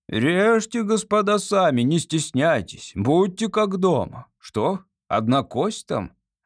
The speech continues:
А, это до вас Петр Иванович был, так он того,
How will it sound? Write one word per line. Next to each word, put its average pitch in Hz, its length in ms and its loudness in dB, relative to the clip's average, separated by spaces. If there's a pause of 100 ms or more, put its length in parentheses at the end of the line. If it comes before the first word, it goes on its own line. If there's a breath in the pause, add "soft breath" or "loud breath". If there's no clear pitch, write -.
А, 185 340 2
это 127 460 0
до 139 200 2
вас 151 360 0
Петр 147 380 -2
Иванович 117 420 0
был, 120 260 0
так 151 240 -2
он 147 540 0
того, 147 560 0